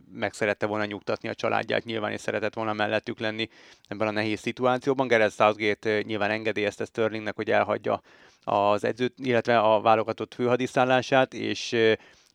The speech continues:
ha visszajön, akkor tártkarokkal várják, ha nem, akkor azt is, ö, megérték, és nagyon,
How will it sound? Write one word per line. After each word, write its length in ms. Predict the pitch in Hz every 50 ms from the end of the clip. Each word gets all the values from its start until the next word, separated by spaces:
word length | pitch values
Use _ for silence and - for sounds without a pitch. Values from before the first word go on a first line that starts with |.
| -
ha 100 | - 127
visszajön, 400 | 123 135 131 - - 120 113 107
akkor 300 | 107 107 - - 113 107
tártkarokkal 600 | - - 110 107 - - 117 110 104 - 110 104
várják, 380 | 98 113 113 117 113 110 101 -
ha 80 | - 110
nem, 160 | 107 104 104
akkor 220 | 98 - 110 104
azt 200 | 107 107 - -
is, 200 | 113 104 - - 120
ö, 300 | 110 107 107 107 - - -
megérték, 640 | 107 110 113 120 131 139 135 - - 135 131 - -
és 280 | 113 107 - - -
nagyon, 400 | - 113 107 104 104 104 - -